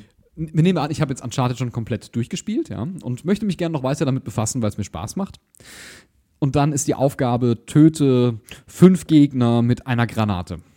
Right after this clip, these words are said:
Und, äh, dann ist, gilt es dabei ja irgendwie eine möglichst gute Situation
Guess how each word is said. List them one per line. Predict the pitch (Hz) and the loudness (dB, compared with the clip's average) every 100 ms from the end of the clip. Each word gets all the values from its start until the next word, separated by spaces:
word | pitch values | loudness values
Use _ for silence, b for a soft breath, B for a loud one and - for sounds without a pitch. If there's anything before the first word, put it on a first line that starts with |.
| b b _ _ B B B B B | b b _ _ B B B B B
Und, | 135 127 - | -2 -2 2
äh, | 135 127 | 2 2
dann | - 127 135 | 2 2 2
ist, | 147 - 135 | -2 -6 2
gilt | 175 196 | 2 4
es | 208 | -2
dabei | - 107 165 180 | -4 -2 0 2
ja | 175 175 | 0 0
irgendwie | 175 147 165 143 156 156 | 0 0 -2 -4 -6 -4
eine | 135 139 | -2 0
möglichst | 135 135 156 160 156 | 2 4 4 2 -4
gute | - 175 147 | -2 -2 -2
Situation | 131 143 135 127 - 143 165 151 110 | -4 0 0 0 0 2 4 2 0